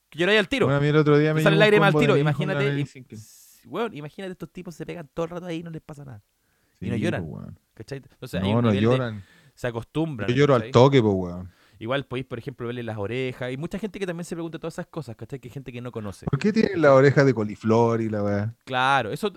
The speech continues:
Speaker 1: eso yo creo que lo vamos a ir explicando mediante pasen los programas. Como hablaba Panqueque también hace un rato atrás, ¿cachai? Eh, sería bueno también hacer programas de arbitraje,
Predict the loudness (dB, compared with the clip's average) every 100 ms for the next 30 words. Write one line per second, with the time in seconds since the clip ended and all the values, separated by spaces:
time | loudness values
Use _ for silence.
0 | -8 -10 -8 -4 -4 -2 -4 -4 -6 -8
1 | -8 -8 -8 -8 -8 -8 -10 -10 -12 -12
2 | -10 -10 -8 -8 -6 -6 -8 _ _ _
3 | -10 -8 -8 -8 -12 -6 -6 -6 -10 -12
4 | -12 -12 -12 -12 -14 -14 -14 -12 -10 -8
5 | -6 -6 -8 _ _ _ -12 -10 -10 -12
6 | _ _ _ -8 -8 -8 -8 -6 -6 -6
7 | -8 -8 -8 -10 -10 -12 -10 -10 -8 -10
8 | -8 -10 -12 -14